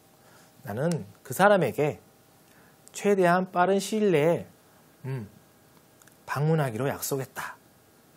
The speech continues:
라는 표현인데요. 자, 여기서 to visit him,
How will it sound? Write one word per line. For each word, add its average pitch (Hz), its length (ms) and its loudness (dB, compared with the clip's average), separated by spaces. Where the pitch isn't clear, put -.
라는 110 200 -10
표현인데요. 117 540 -6
자, - 120 -12
여기서 151 260 -4
to 277 340 4
visit 156 380 2
him, 104 140 -4